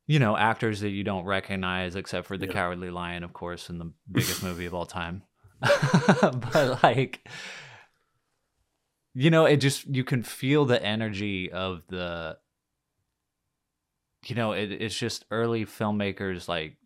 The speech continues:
Speaker 1: just getting out there and, like, making something cool, you know?
Speaker 2: Yeah, yeah.
Speaker 1: Um, and, uh, yeah, it's really good, really great,
Speaker 2: That's awesome.
Speaker 1: and, and really made me be like, "Man, I gotta, I gotta watch more of this guy's stuff," 'cause this
Speaker 2: Yeah.
Speaker 1: was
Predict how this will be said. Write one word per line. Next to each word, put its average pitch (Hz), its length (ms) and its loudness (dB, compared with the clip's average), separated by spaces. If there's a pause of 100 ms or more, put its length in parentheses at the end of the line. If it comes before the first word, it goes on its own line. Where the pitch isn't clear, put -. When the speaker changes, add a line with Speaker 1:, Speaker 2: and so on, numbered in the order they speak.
(100)
Speaker 1:
just - 300 -8
getting 98 320 -2
out 87 220 -4
there - 260 -4
and, 80 140 -10
like, 78 220 -10 (640)
making 90 400 -8
something 82 320 -8
cool, 78 300 -12 (280)
you 90 160 -8
know? 90 80 -4
Speaker 2:
Yeah, 107 220 4 (400)
yeah. 95 180 2
Speaker 1:
Um, 90 600 -6 (1600)
and, 101 420 -2
uh, 90 380 -2 (1080)
yeah, 90 240 -4 (160)
it's 107 240 -6
really 92 220 -4
good, - 240 -14
really 101 300 -4
great, 80 260 -12
Speaker 2:
That's - 160 -20
awesome. 90 380 -4
Speaker 1:
and, - 60 -16
and 92 220 -8
really 92 200 -4
made 85 240 -6
me 87 120 -8
be 82 220 -10
like, 78 240 -12 (120)
"Man, 87 200 -6
I 82 80 -6
gotta, 85 340 -8 (320)
I 95 80 -12
gotta 87 220 -6
watch 82 260 -10
more 80 140 -10
of 80 80 -10
this - 160 -14
guy's 78 240 -8
stuff," 78 320 -12
'cause 78 160 -18
this 82 100 -10
Speaker 2:
Yeah. 98 220 6
Speaker 1:
was - 200 -12